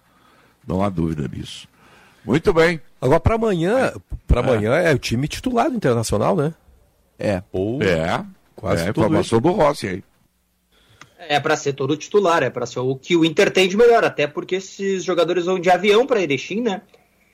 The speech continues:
Speaker 4: Então, aquela distância que se tinha entre Porto Alegre e Erechim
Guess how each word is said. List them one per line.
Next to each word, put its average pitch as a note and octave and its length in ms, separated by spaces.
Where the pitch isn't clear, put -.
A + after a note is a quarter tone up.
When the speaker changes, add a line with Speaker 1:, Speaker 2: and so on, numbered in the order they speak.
Speaker 4:
Então, C#3 580
aquela D3 280
distância G3 680
que - 80
se C#3 140
tinha E3+ 400
entre C3 800
Porto D3+ 240
Alegre D3+ 420
e D3 80
Erechim C#3+ 680